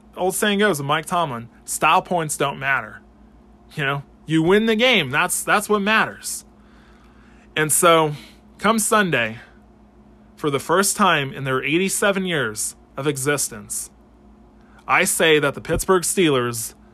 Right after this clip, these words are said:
will improve to eight and oh. As many wins as they had all of last year, after Ben Roethlisberger was lost for the season, two games in, and having to go back and forth between Mason Rudolph and Devlin Hodges.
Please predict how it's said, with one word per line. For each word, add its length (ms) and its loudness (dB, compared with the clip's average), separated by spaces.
will 280 4
improve 580 -6
to 320 -10
eight 260 -4
and 140 -10
oh. 320 -6
As 220 -4
many 300 0
wins 300 0
as 200 -8
they 220 0
had 260 4
all 240 2
of 80 0
last 420 2
year, 360 -4
after 200 -4
Ben 220 2
Roethlisberger 720 0
was 180 -2
lost 300 0
for 140 -6
the 80 -8
season, 360 -6
two 160 -4
games 300 -4
in, 260 -8
and 180 -4
having 220 2
to 60 0
go 140 4
back 240 2
and 100 -8
forth 240 0
between 380 -8
Mason 320 -6
Rudolph 360 2
and 120 -10
Devlin 300 -4
Hodges. 600 -8